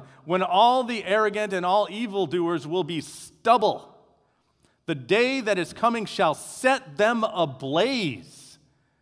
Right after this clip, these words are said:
says the Lord of hosts, so that it will leave them neither root nor branch." That does sound scary, right? That does sound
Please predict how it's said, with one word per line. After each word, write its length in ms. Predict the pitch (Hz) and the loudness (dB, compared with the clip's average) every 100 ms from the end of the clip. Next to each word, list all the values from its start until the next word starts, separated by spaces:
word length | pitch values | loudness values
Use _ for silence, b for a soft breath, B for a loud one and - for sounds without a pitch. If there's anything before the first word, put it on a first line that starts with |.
| _ _ _ _ _ | _ _ _ _ _
says 400 | - 220 226 165 | -4 0 0 0
the 120 | 175 | -2
Lord 380 | 160 190 226 214 | 2 2 2 2
of 140 | 165 | -2
hosts, 760 | 170 220 180 - - - - - _ _ _ _ | 2 2 2 -4 -20 -20 -20 -20 _ _ _ _
so 220 | 175 160 | -6 0
that 160 | 180 | 0
it 80 | 190 | 0
will 180 | 156 151 | -2 -4
leave 320 | 151 208 180 | -4 -6 -8
them 340 | 151 151 156 151 B B | -4 -4 -4 -6 B B
neither 340 | 139 147 139 | -8 -6 -6
root 440 | 113 165 196 - - b b | -6 -6 -6 -10 -18 b b
nor 440 | 123 139 139 135 117 - - | -8 -4 -4 -4 -6 -14 -18
branch." 720 | 107 98 78 _ - - _ _ _ _ _ _ _ _ _ _ _ _ _ _ _ _ _ _ _ - | -14 -14 -18 _ -20 -20 _ _ _ _ _ _ _ _ _ _ _ _ _ _ _ _ _ _ _ -6
That 260 | 107 185 131 | 0 0 2
does 200 | 185 156 | 0 2
sound 300 | - 131 120 | -4 -4 -6
scary, 380 | - 107 80 69 _ _ _ 120 | -10 -14 -14 -20 _ _ _ -10
right? 180 | 165 - _ _ _ _ _ _ _ - | -10 -10 _ _ _ _ _ _ _ -2
That 200 | 156 156 | 0 2
does 380 | 185 175 180 - - | 2 2 0 -6 -20
sound 520 | - - 156 143 139 | -12 -4 -2 -2 -4